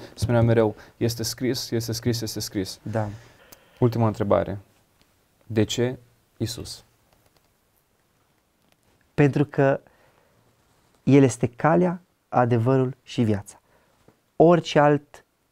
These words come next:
Speaker 2: orice altă, uh, cale te duce în rătăcire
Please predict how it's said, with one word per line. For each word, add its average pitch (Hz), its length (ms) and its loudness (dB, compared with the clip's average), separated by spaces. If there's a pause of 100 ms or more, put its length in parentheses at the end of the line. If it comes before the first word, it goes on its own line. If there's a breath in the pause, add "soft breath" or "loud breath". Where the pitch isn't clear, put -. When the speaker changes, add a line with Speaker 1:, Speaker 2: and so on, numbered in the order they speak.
(380)
Speaker 2:
orice 147 320 2
altă, 131 300 0 (200)
uh, 123 300 2 (160)
cale 123 500 0 (500)
te 131 100 0
duce 127 220 0
în 127 60 2
rătăcire 131 580 -2